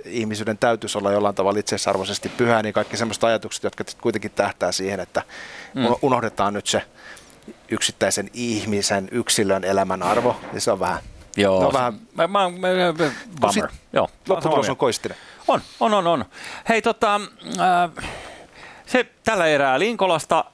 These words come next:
Speaker 2: Nyt niin, meillä on parikymmentä sekuntia tuotantokautta jäljellä. M-, mä ehdotan, että, mä ehdotan tehdä siis tässä live-jaksoja tossa. Me ollaan niin hyvällä tuulella vielä näin niin kuin loman kynnyksellä.
Speaker 1: Laittakaa he kommentteja. Ha-, tykkäisittekö, jos tulisi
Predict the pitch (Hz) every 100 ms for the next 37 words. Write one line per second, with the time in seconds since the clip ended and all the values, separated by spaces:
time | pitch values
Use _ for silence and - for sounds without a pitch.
0 | - 175 185 170 156 147 - 156 143 185
1 | 147 - 127 127 117 - - 180 - -
2 | - 101 110 120 127 104 - - - -
3 | - 139 139 214 262 247 190 - _ -
4 | 170 190 202 226 330 226 214 208 190 190
5 | 170 185 175 180 214 233 98 101 104 -
6 | 95 87 85 85 - 95 82 - - -
7 | - - - - 233 208 190 175 - 143
8 | 117 98 95 110 104 110 107 104 127 117
9 | 92 113 90 82 - 69 67 - - 196
10 | - - 151 139 - 147 123 104 - 107
11 | 117 - 226 226 160 147 - - 139 127
12 | - 175 139 -